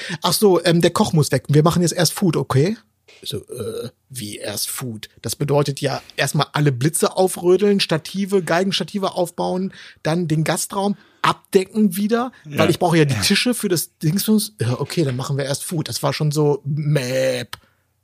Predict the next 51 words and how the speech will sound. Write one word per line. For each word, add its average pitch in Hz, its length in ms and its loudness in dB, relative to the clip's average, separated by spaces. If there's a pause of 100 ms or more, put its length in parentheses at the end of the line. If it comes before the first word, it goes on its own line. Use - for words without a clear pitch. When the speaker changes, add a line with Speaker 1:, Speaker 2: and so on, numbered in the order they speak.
(220)
Speaker 2:
Ja. 101 260 2
Speaker 1:
Okay, 156 280 2
alles - 280 0
schon 156 140 0
mal 131 120 2
für - 120 -4
den 123 60 -4
Arsch - 280 -10
hier 110 100 -12
jetzt. - 320 -18 (200)
Alles, 226 280 -4 (140)
Speaker 2:
<laughs> 196 140 -4
Speaker 1:
wieder 226 240 0
alles 226 160 4
für 214 120 2
den 160 100 0
Arsch. 117 380 -10
Weißt 165 180 0
du, 254 80 0
das 220 160 -4
ist 294 140 -4
so, 240 220 4 (1160)
n-, 226 160 -2 (460)
klar, 196 320 2
ein 160 140 2
Kunde 277 440 0
denkt 175 240 0
natürlich 190 300 -2
nicht, 185 240 -4
der 156 80 4
denkt 190 260 0
so, 190 120 4
"Ja, 165 80 6
okay, 165 180 4
es 143 120 -2
gibt 196 200 -2
drei 180 140 6
Dis-, 180 200 -4
Disziplinen. 185 460 0
Wir 143 60 2
müssen 147 200 0
Porträts 220 300 0
machen, 233 200 2
wir 180 80 4
müssen 160 260 0
Food 226 180 -2
machen, 170 180 0
wir 165 80 2
müssen 156 200 0
Interior 135 440 -2
machen." 101 280 -14